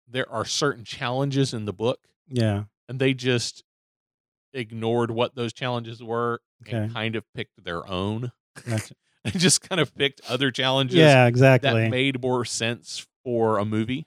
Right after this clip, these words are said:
Speaker 2: Yeah.
Speaker 1: to make it a little more straightforward. You know, but, like, the big bad guy was the same. The bi-, the heroes were basically the same. Um,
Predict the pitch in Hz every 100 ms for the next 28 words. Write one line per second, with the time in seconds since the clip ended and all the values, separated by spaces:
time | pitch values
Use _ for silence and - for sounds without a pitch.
0 | - 131 131 123 110 104 _ - 110 107
1 | 127 113 113 117 123 113 - 120 120 117
2 | 123 123 _ _ _ _ _ - 120 110
3 | 95 113 - _ _ 123 107 _ _ -
4 | 131 107 120 113 110 110 104 107 107 101
5 | 98 113 - 104 90 92 90 107 95 _
6 | - 113 107 113 101 - 131 127 120 113
7 | 107 104 107 104 98 - 92 92 104 -
8 | 95 92 92 - 107 92 92 90 87 _
9 | _ _ _ _ _ - 98 90 87 82